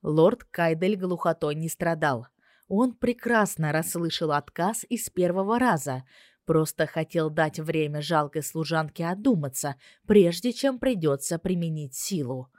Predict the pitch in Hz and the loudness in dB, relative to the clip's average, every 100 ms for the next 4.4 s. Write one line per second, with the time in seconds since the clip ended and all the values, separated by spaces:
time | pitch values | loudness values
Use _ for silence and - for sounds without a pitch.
0 | _ _ _ _ - 147 160 185 208 226 | _ _ _ _ -10 -8 -4 -2 -2 -4
1 | 226 208 226 254 214 175 127 131 131 127 | -10 -6 0 2 2 -2 -2 -6 -10 -14
2 | _ _ _ _ _ _ _ - 170 180 | _ _ _ _ _ _ _ -2 4 4
3 | 160 160 156 156 160 165 170 170 156 - | 4 0 -4 -2 -2 0 -2 -2 -6 -2
4 | 147 143 185 254 | 0 2 2 0